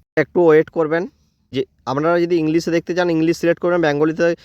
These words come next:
দেখতে গেলে বেঙ্গলি সিলেক্ট করবেন। তো আমি বেঙ্গলি সিলেক্ট করব। তারপর দেখুন, বাংলার ভূমির অফিসিয়াল হোম পেজে চলে এসেছি। এইখানে আপনাদেরকে কিন্তু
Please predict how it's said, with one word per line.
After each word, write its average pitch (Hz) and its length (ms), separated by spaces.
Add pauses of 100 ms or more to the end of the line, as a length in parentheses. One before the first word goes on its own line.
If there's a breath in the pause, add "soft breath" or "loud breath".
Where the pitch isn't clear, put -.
(220 soft breath)
দেখতে 147 340
গেলে 180 140
বেঙ্গলি 156 380
সিলেক্ট 147 240
করবেন। 135 240
তো 147 80
আমি 151 200
বেঙ্গলি 147 420
সিলেক্ট 156 340
করব। 165 220 (300)
তারপর 170 460
দেখুন, 160 360
বাংলার 151 340
ভূমির 175 400
অফিসিয়াল 170 500
হোম 151 220
পেজে 175 200
চলে 160 260
এসেছি। 147 340 (280 soft breath)
এইখানে 180 500
আপনাদেরকে 175 500
কিন্তু 170 240